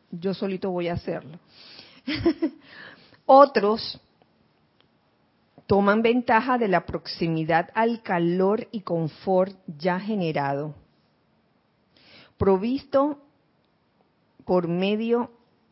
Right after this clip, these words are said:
de las llamas abastecidas en los albergues que le dan la bienvenida a los peregrinos que siguen en la búsqueda. Claro.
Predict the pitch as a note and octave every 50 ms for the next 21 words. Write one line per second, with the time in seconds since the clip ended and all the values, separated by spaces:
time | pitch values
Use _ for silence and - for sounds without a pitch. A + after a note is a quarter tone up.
0 | _ - - E3+ E3+ E3 E3+ E3 D3+ - - G3+ G3 G3+ A3 A#3+ B3 - - -
1 | G3+ F#3 E3+ D#3+ - - F#3 E3+ - - - G#3+ G#3 G3 G#3 G#3+ G#3+ - _ -
2 | F#3+ F3 E3 E3 - - - E3+ D#3+ D#3+ D#3+ D#3 F3 F#3 F#3 G3 F#3+ F#3+ G3+ G3+
3 | G3 - _ _ _ - - - _ _ _ - G#3+ G3 F#3+ F#3+ F#3 F3+ A3+ B3
4 | C4+ C#4+ D4 D#4 D#4+ D#4 _ _ - G#3+ G3+ F#3+ F#3+ F3+ E3+ E3+ E3 E3+ F3+ F#3+
5 | G3+ G#3+ G#3 A3 A3+ A3+ G#3+ - _ _ _ _ _ _ _ _ _ _ _ _
6 | _ - - F3+ E3+ D#3+ - - - E3+ E3 D#3+ D#3 D#3+ E3+ F#3 G3 G3 G#3 G#3
7 | - - - D#3+ - - - - F#3 E3 F3+ F3+ F3+ F3+ F3+ - F3+ E3 D#3 D3+
8 | D3 D3 D3 D#3 D#3 C#3 - - - - D3 C#3 C#3 C#3+ C#3+ C#3+ - - _ _
9 | _ _ _ _ _ _ _ _ _ _ _ _ _ _ - D3+ D3+ D3 C#3 B2+
10 | B2+ C#3